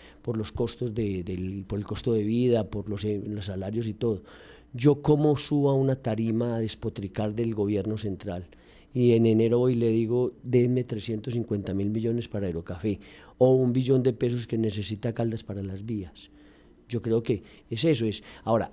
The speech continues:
eh, eh, al presidente que ahí no lo eligió Henry Gutiérrez, doce millones doscientos mil colombianos lo hicieron, ¿sí? Independientemente de que yo esté de acuerdo o no con él, que ya, que haya votado o no por él, ¿sí?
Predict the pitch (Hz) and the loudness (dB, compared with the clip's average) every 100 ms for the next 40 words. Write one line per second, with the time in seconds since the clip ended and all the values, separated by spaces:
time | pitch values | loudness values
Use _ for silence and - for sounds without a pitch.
0 | - - 117 117 123 - 113 110 113 127 | -6 -2 0 0 -6 -6 -4 -2 -2 0
1 | 120 107 135 123 120 123 127 123 110 110 | 0 0 0 2 2 2 0 -2 -2 -4
2 | 110 123 123 104 - 147 104 98 98 123 | -2 -2 -4 -6 0 0 0 -4 2 4
3 | 139 135 131 113 104 117 123 123 110 107 | 4 4 4 4 4 4 4 2 0 0
4 | 107 101 95 104 110 107 - 127 113 107 | -2 -2 -2 0 0 -2 -2 0 0 0
5 | 107 113 110 110 151 110 92 - - 120 | 0 -2 -2 0 2 2 -2 -12 -12 -12
6 | - - - 135 131 117 127 123 117 131 | -14 -20 2 6 6 6 4 6 6 6
7 | 139 127 110 123 123 - 143 123 135 127 | 8 6 6 4 4 6 6 8 6 6
8 | 120 131 131 123 139 127 131 117 - 123 | 6 6 4 4 2 4 4 2 2 4
9 | 127 120 104 104 104 120 117 117 110 92 | 6 4 2 -2 0 2 0 -2 -2 -4
10 | 82 - _ - 120 | -8 -20 _ -10 -10